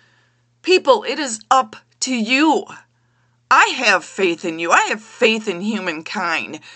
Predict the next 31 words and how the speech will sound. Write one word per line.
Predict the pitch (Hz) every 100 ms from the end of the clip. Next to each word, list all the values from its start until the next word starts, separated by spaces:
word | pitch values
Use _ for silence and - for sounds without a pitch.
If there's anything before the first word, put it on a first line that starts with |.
| - - -
I | 220 254
know | 202 180 196 175 98 139 - _ _ _ _ -
we | 214 -
can | 277 180
work | 175 190 -
together. | - 196 180 160 - - - _ -
People | 311 285
need | 254 214
to | 202
start | - 180 175 -
switching | - 240 285 339 311
gears | 339 339 220 214 -
in | 220 214
their | 240
brains. | 226 277 254 170 - -
I | 247 302
do | 311 220
too. | 233 247 - - _ _ _ _ _ _ _ _ _ _ _
Switch | - - 269 339 427 -
gears. | 381 427 392 - - - - _ _ _ _ _ _ _ _ _
You | 214
gotta | 220 349 370
look | 220 202 240 320
at | 359 -
the | 214
world, | 202 277 247
man. | 214 202 202
You | 208
got | 339 247
one | 202 170 180 226 262
life, | 269 277 277 -